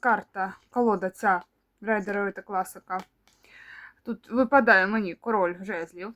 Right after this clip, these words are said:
це так. Є таке питання виборів, стоїть. Другою колодою це шістка кубків, ну таке, знаєте, не, не дуже для них і важливе питання. По-перше, на дні колоди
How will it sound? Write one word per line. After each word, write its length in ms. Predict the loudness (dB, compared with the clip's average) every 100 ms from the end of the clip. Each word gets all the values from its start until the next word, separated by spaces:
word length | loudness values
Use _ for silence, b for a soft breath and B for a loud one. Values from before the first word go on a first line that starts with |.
| _
це 180 | -4 -2
так. 600 | 0 0 0 -2 -6 -20 _ _ _ _ _ _ _ _ _ _ _ _ _ _ _ _ -10
Є 260 | -2 -2 -2
таке 240 | -8 -12
питання 540 | -10 -4 0 0 0
виборів, 520 | 0 0 2 0 -2 -8
стоїть. 640 | -4 -4 -4 -12 -20 _ _ _ _ _ _ _ _ _ _ _ _ _ _ _ _ _
Другою 380 | 0 2 4 2
колодою 480 | 2 2 2 2 -4
це 240 | -2 -2
шістка 460 | -2 -4 -4 -6 -10
кубків, 500 | -6 -6 -6 -4 0
ну 160 | 2
таке, 440 | 2 0 2 0 2
знаєте, 520 | 4 4 4 -2 -12 -14 b b b b
не, 140 | -8 -6
не 160 | 0 2
дуже 240 | 4 2
для 160 | 4 4
них 180 | 2 0
і 60 |
важливе 360 | -4 2 4 4
питання. 640 | 2 -10 -2 -2 -2 -14 -14
По-перше, 460 | -10 0 0 0 0
на 100 | 0
дні 160 | -2
колоди 360 | -2 0 0